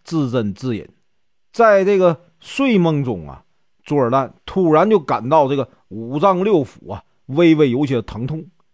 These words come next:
一睁眼睛，发现陆判官呢，正坐在床前，划破他的肚子，取出他的肠胃，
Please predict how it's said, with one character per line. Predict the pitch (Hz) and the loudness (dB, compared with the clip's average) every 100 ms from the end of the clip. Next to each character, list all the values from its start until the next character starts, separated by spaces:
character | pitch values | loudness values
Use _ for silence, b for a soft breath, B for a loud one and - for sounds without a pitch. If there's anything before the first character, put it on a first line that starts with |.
| _ | _
一 | 226 226 | -2 2
睁 | 247 233 | 4 2
眼 | 175 127 | 0 -2
睛， | 160 - _ _ | -4 -6 _ _
发 | - 160 135 | -2 0 0
现 | 156 143 _ _ _ _ | -2 -6 _ _ _ _
陆 | 240 262 202 | -4 0 2
判 | 175 180 | 2 0
官 | 156 127 101 | 0 0 -2
呢， | 90 - | -10 -16
正 | - 226 202 151 - | -2 0 0 -2 -10
坐 | - 262 185 | -6 0 2
在 | 151 156 120 | 2 0 -2
床 | - 127 170 | -6 -6 -6
前， | - 117 - _ _ _ | -6 -10 -10 _ _ _
划 | _ - 120 131 | _ -10 -6 -2
破 | 170 185 135 | -2 0 -4
他 | - | -6
的 | 113 | -8
肚 | 117 185 104 | -6 -6 -6
子， | - _ _ _ _ | -14 _ _ _ _
取 | _ - 175 226 | _ -8 -4 -2
出 | 190 156 | 0 0
他 | 151 | 0
的 | 160 | -2
肠 | - 107 151 | -4 -8 -4
胃， | 190 - | -6 -8